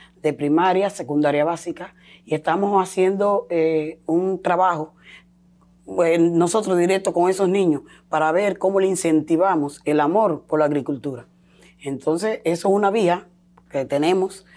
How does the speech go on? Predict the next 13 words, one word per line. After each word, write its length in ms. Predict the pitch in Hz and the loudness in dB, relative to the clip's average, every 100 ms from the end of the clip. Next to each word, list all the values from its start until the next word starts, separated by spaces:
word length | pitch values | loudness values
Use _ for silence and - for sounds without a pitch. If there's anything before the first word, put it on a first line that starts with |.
| - - _ | -20 -20 _
para 260 | 151 160 | 0 2
ver 240 | 180 214 214 | 2 0 0
cómo 240 | 220 226 | 2 4
aumentamos 1000 | 220 196 175 170 202 208 151 139 - - | 2 2 0 2 2 2 0 -2 -8 -6
la 140 | 147 | -6
cantidad 400 | 143 147 139 165 | -2 -4 0 2
de 80 | 202 | 2
personas 460 | 196 170 202 202 190 | 0 -2 0 -2 0
que 180 | 165 160 | -2 -2
quieran 460 | 208 214 180 160 | 0 2 2 0
estudiar 340 | 151 165 165 185 | -2 0 0 0
las 100 | 175 | -2
carreras. 460 | 156 143 147 143 | -4 -2 -2 -4